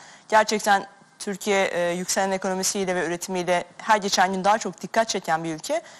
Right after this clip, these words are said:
Zaten bu ilgide, e, bu dikkat çekmenin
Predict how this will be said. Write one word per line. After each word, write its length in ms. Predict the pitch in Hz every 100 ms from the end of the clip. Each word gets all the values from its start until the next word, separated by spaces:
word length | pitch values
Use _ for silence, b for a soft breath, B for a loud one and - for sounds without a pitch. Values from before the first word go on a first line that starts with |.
| B B
Zaten 460 | - 220 220 214 214
bu 100 | 226
ilgide, 600 | - 202 185 190 247 254 -
e, 340 | 190 185 185
bu 80 | 196
dikkat 320 | 185 - 196
çekmenin 520 | - 185 175 202 220